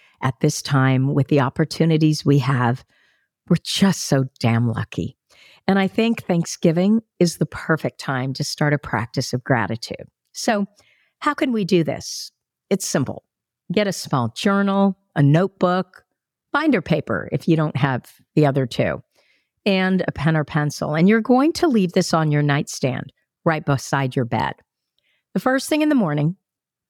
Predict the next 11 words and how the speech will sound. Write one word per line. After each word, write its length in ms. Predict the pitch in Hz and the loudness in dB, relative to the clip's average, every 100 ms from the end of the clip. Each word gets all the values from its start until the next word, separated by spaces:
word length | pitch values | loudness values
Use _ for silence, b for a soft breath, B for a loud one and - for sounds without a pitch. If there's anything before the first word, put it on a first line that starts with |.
| _ | _
before 340 | 190 - 220 220 | -4 0 2 2
you 220 | 202 170 - | 2 0 0
have 160 | 165 | 2
even 240 | 156 165 156 | 2 2 4
gotten 320 | 151 156 160 | 2 4 2
out 120 | 147 | 2
of 60 | 185 | 0
bed, 320 | 151 - 202 - _ _ _ _ | -2 -2 -4 -10 _ _ _ _
you're 120 | 247 | 0
gonna 200 | 226 226 | 2 0
write 240 | 220 208 | -2 -4